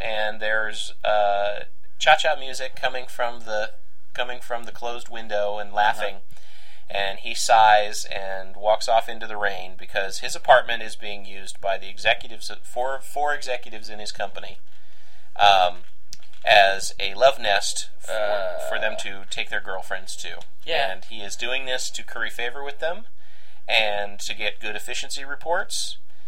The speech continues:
Speaker 1: um, and, uh, possibly get a promotion to executive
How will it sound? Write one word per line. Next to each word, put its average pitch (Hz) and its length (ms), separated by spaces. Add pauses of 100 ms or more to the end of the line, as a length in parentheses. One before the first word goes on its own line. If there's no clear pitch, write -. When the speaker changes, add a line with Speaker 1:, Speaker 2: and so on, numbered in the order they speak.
(320)
Speaker 1:
um, 104 520 (200)
and, 101 600
uh, 101 200 (220)
possibly 110 440
get 104 140
a 104 40
promotion 101 540
to 104 240
executive 101 840